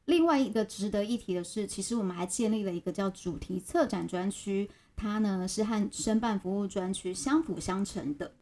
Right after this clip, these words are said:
主题策展我们又简称懒人包，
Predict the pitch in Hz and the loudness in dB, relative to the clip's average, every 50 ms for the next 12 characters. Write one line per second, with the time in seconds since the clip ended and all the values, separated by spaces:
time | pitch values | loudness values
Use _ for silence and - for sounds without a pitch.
0 | _ - - 196 214 247 277 285 381 359 294 294 226 202 190 185 180 190 208 220 | _ -6 -2 2 4 4 6 8 6 6 6 6 4 4 2 2 0 2 2 0
1 | 214 - 214 202 - - - - 185 185 185 190 190 175 156 135 135 143 160 160 | 2 2 0 0 0 -2 -4 -4 -4 -2 -2 -4 -4 -4 -6 -8 -6 -6 -6 -4
2 | - 175 175 170 175 190 | -2 -2 -2 -2 -2 -4